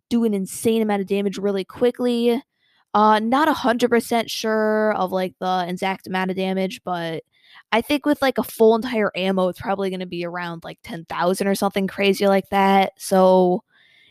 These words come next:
yeah, I feel Amber's definitely gonna be one of the highest damage dealing brawlers in the game. Uh, like, very similar to, like, a Colt or Max, and where she can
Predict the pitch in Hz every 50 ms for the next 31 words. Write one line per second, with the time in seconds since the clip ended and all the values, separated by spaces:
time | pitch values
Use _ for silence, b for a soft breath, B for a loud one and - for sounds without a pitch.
0 | b - 254 269 196 175 175 - 220 233 226 - 233 262 262 269 269 - 277 262
1 | 262 254 240 240 233 233 226 214 190 185 208 220 233 226 226 214 277 240 214 214
2 | 214 220 - - 208 208 208 208 202 190 214 208 202 196 190 196 196 196 196 196
3 | 196 226 226 185 190 185 190 202 208 208 208 208 202 208 202 202 247 - _ _
4 | _ _ _ _ _ _ - 196 190 190 190 190 190 185 190 190 - - - 285
5 | 285 269 - 247 247 240 233 - - 226 - 196 180 - - - 214 214 214 190
6 | 185 180 180 185 190 190 190 190 196 - - 180 180 180 180 180 - - 247 -
7 | 185 -